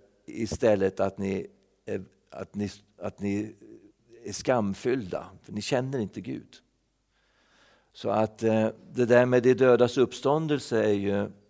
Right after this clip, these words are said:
onekligen, som vi har konstaterat flera gånger,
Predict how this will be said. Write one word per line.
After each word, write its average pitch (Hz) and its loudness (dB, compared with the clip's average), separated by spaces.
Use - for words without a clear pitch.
onekligen, 110 0
som 120 -4
vi 113 2
har 120 6
konstaterat 107 2
flera 107 4
gånger, 92 0